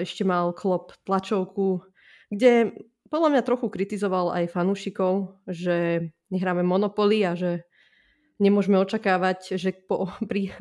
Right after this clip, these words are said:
príchode nového hráča príde hneď ďalší. A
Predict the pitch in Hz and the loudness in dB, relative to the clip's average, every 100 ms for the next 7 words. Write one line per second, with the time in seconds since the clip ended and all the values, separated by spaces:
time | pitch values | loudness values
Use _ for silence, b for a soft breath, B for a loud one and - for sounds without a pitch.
0 | - 202 196 202 185 180 190 196 196 190 | -8 -6 0 2 2 2 2 2 2 2
1 | 180 208 190 185 180 175 196 185 185 180 | 0 -2 -2 2 2 4 2 2 2 2
2 | 180 - 202 214 B B B B B - | 2 -2 -8 -8 B B B B B -4
3 | 185 180 180 | 0 2 2